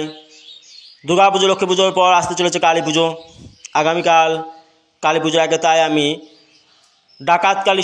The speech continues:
সম্পর্কে বিভিন্ন আলোচনা করতে চলেছি। বাংলার ইতিহাসে,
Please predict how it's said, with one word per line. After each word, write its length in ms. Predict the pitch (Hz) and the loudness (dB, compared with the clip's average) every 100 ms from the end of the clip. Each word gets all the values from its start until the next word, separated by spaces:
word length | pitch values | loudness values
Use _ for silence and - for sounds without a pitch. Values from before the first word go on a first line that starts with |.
| 180 | 0
সম্পর্কে 400 | 170 170 170 160 156 170 - | 0 0 0 0 0 -4 -6
বিভিন্ন 280 | 143 147 151 151 143 - | -4 -2 0 -2 -2 -4
আলোচনা 400 | 143 147 143 147 | -2 -2 -2 -2
করতে 260 | 131 127 123 | -2 -4 -6
চলেছি। 340 | 117 110 - - _ _ _ _ _ - 135 160 | -6 -8 -10 -14 _ _ _ _ _ -20 -4 -2
বাংলার 420 | 170 175 175 175 | 0 2 2 2
ইতিহাসে, 600 | 160 160 160 160 - 160 | -2 -2 0 0 0 0